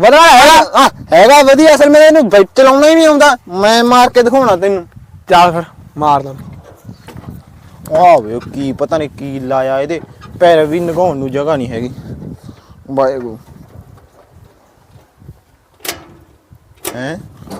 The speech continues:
Speaker 2: ਨਿਊਟਰਲ ਹੀ ਆ। ਹਾਂ।
Speaker 1: ਓਏ, ਕੀ ਕਰੀ ਜਾਂਦਾ?
Speaker 2: ਉਹ ਸੈਲਫੀ ਨਹੀਂ ਚੱਕਦਾ।
Speaker 1: ਓਏ ਸੈਲਫ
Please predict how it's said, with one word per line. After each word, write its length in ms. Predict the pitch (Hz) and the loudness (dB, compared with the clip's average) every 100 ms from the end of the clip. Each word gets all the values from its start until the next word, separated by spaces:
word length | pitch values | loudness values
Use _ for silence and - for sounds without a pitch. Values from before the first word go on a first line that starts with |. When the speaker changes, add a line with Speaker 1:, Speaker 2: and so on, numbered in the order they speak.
| - - - - - | -20 -20 -20 -20 -16
Speaker 2:
ਨਿਊਟਰਲ 420 | 135 143 - 190 | -14 -12 -10 -10
ਹੀ 140 | 202 170 | -8 -10
ਆ। 120 | 185 - - - - 175 | -12 -18 -20 -20 -20 -20
ਹਾਂ। 140 | - _ | -20 _
Speaker 1:
ਓਏ, 300 | 254 330 403 320 - - - - - - - | 2 4 4 2 -4 -20 -20 -20 -16 -14 -6
ਕੀ 120 | 294 | -2
ਕਰੀ 160 | 311 349 | 2 4
ਜਾਂਦਾ? 300 | 359 359 381 - - _ - - | 4 4 2 -4 -20 _ -20 -20
Speaker 2:
ਉਹ 60 | 202 | -10
ਸੈਲਫੀ 420 | - 170 165 240 | 0 0 0 -2
ਨਹੀਂ 140 | 285 | 0
ਚੱਕਦਾ। 540 | 302 285 277 277 294 285 _ - - | 0 0 2 2 2 0 _ -16 -2
Speaker 1:
ਓਏ 120 | 320 | 0
ਸੈਲਫ 400 | 269 262 285 320 | 2 2 2 0